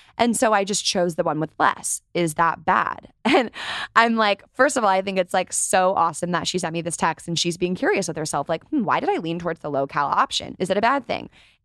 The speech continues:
And, you know, then we talk that through and I'm like, "You have the right and ability to choose either salad you want." I would just be cautious of this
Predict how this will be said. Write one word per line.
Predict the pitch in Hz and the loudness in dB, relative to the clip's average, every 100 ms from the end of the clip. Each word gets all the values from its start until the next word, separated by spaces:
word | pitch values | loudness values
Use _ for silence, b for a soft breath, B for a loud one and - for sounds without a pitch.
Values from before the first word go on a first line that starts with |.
| - | -2
And, | 226 226 220 220 | 2 2 0 0
you | |
know, | 185 208 | 2 2
then | 202 202 | 2 0
we | 202 | 0
talk | 202 196 190 | 0 0 0
that | 185 | -4
through | - 220 | 0 0
and | 196 | 2
I'm | 175 | 0
like, | 175 165 160 _ - | 0 -2 -4 _ -4
"You | 214 | 2
have | 285 214 | 2 2
the | 180 170 | 0 0
right | 180 214 | 0 0
and | - | 0
ability | 180 190 214 | 0 0 -2
to | 175 | -4
choose | 180 - 190 - - | -6 -2 -2 -2 0
either | 180 175 | 0 2
salad | 165 160 151 160 | 0 0 0 -2
you | |
want." | 165 311 170 - | 0 0 0 -2
I | 196 | 0
would | 285 | 0
just | 190 - | -2 -4
be | 175 | -6
cautious | - - 359 - 175 151 165 - | -4 -2 -2 -2 -2 -2 -2 0
of | 175 170 165 | -2 0 0
this | 175 170 - | 2 2 -2